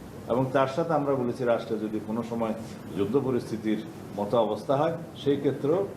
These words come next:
এমপিরা যেন দলের পক্ষেই ভোট দেন। তো এই দুটো বিষয় এখানে বলা আছে। যদি আমরা নির্বাচনী ইশতেহার উল্লেখ করি,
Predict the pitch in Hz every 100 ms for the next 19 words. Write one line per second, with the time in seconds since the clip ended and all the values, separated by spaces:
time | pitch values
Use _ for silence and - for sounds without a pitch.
0 | - 101 107 110 117 131 143 190 - -
1 | - 107 110 107 - 120 - 135 107 95
2 | 80 69 - - - - - 160 - 156
3 | 165 156 156 139 127 123 165 151 - -
4 | - - - 123 127 113 117 120 120 139
5 | 127 - 101 104 110 113 120 113 104 101
6 | 104 98 95 104 107 110 95 92 - 120
7 | 123